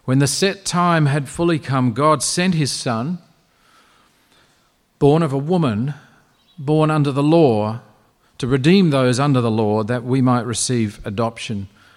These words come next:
to sonship." Like the Nigerian orphans, we are given what we need. We need a parent. God himself. Not only do we have a safe place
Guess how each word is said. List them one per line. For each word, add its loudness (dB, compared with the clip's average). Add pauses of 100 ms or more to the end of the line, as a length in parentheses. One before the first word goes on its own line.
(160)
to -14
sonship." -6 (1800)
Like -4
the -4
Nigerian 0
orphans, -4 (340)
we 0
are 2
given -2
what -4
we -4
need. -4 (800)
We -2
need 0
a -2
parent. -8 (2000)
God -2
himself. -8 (880)
Not -2
only 0
do -6
we -4
have -4
a -8
safe -6
place -8